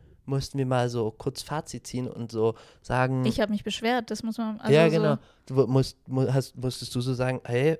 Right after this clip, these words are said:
Speaker 1: irgendwie, äh, ich hab jetzt halt irgendwie den ganzen Tag hier die Einladung designt und irgendwie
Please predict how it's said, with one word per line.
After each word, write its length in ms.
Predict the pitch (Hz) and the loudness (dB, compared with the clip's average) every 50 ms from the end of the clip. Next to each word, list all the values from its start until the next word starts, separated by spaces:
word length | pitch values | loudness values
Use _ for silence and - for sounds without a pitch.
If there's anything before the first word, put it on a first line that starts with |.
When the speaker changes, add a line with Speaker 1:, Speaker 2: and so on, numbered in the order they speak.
| - - | -4 -6
Speaker 1:
irgendwie, 420 | 131 139 151 147 147 156 160 156 _ _ _ _ _ _ _ _ _ - _ _ _ _ _ _ _ - - - - - | -4 -2 -2 -2 0 -2 -2 -4 _ _ _ _ _ _ _ _ _ -20 _ _ _ _ _ _ _ -20 -20 -14 -4 0
äh, 320 | 131 131 127 123 123 120 - | 2 4 4 4 2 0 0
ich 240 | - - - - - | -2 0 0 0 -2
hab 140 | - - - | -2 -2 0
jetzt 180 | 151 135 - - | 0 0 0 -2
halt 220 | 131 117 113 113 | -4 -4 -4 -4
irgendwie 240 | 131 139 147 143 135 | -6 -4 -2 -4 -2
den 160 | 123 127 123 | -2 -2 -2
ganzen 300 | 120 123 131 - - 135 | -2 -4 -4 -4 -6 -6
Tag 240 | - 143 139 135 - | -4 -4 -4 -4 -4
hier 240 | 143 139 135 127 127 - - - - _ _ _ - | -4 -2 -2 -2 -4 -6 -14 -20 -20 _ _ _ 0
die 80 | 143 117 | 0 2
Einladung 500 | 120 135 156 165 165 160 143 143 135 131 | 4 4 4 4 4 2 2 2 -2 -4
designt 720 | 127 127 120 117 123 117 117 123 143 170 190 190 - - - _ - | -4 -6 -2 0 2 2 4 2 0 0 -2 -6 -6 -10 -14 _ -2
und 580 | 120 123 127 127 127 131 131 131 131 - - - _ _ _ _ _ _ _ | 0 2 4 4 4 2 0 0 -2 -4 -8 -20 _ _ _ _ _ _ _
irgendwie 600 | - - 175 208 190 156 135 127 139 151 165 165 | -4 0 2 2 2 2 2 0 2 2 2 0